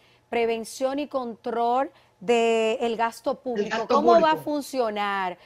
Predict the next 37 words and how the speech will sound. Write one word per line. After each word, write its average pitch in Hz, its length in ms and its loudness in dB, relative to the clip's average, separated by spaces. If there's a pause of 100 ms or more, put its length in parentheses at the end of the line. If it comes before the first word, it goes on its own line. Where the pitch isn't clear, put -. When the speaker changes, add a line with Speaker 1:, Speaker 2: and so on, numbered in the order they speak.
(160)
Speaker 1:
en 240 160 -2
la 226 200 2
práctica? 220 720 0
¿Van 247 320 -2
a 320 80 -4
tener 277 260 -2
ustedes 262 580 0 (300)
personal 247 680 0
en 262 100 -2
cada 233 260 0
una 247 220 -2
de 247 100 -4
las 233 220 -4
instituciones? 233 880 -6 (260)
¿Cómo 311 360 4
van 277 180 0
a 294 80 -2
verificar 262 800 0
ese 254 260 -2
gasto 247 380 -2
público 247 400 -4
en 214 100 -8
tantas 240 340 -6
instituciones 247 600 -8 (260)
públicas 254 440 -4
que 240 100 -4
tenemos 226 360 -8
en 247 100 -8
República 240 480 -6
Dominicana? 247 580 -4 (220)
Y 254 100 -6
también 247 300 -2
el 285 120 -6
tema 269 260 -2
de 294 100 -2
la 269 140 -2
publicidad, 240 680 -4